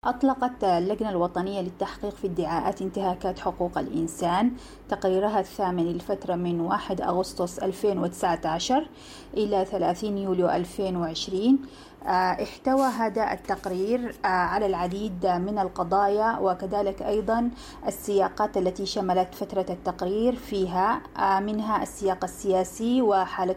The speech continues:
حقوق الإنسان في الجمهورية اليمنية، وكذلك أيضا السياق العسكري والأنشطة التي قامت بها اللجنة الوطنية مع عدة جهات ومنظمات ذات علاقة، بالإضافة إلى مسألة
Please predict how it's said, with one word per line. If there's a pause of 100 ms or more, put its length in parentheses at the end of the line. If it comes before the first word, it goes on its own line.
حقوق
الإنسان
في (360)
الجمهورية
اليمنية،
وكذلك
أيضا (360)
السياق
العسكري
والأنشطة
التي
قامت
بها
اللجنة
الوطنية
مع
عدة (100)
جهات
ومنظمات
ذات
علاقة،
بالإضافة
إلى
مسألة